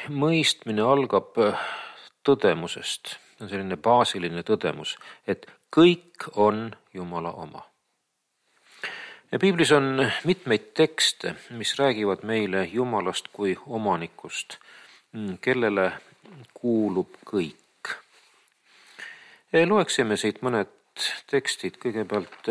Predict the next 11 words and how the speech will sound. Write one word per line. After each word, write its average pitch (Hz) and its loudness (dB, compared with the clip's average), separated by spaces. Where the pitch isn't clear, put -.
kaks - -2
teksti - -6
Taaveti 98 -2
psalmidest. 104 -4
Esmalt 117 -4
kahekümne 107 0
neljas 120 -2
psalm 101 0
ja 107 0
võtame 104 -6
siit - -8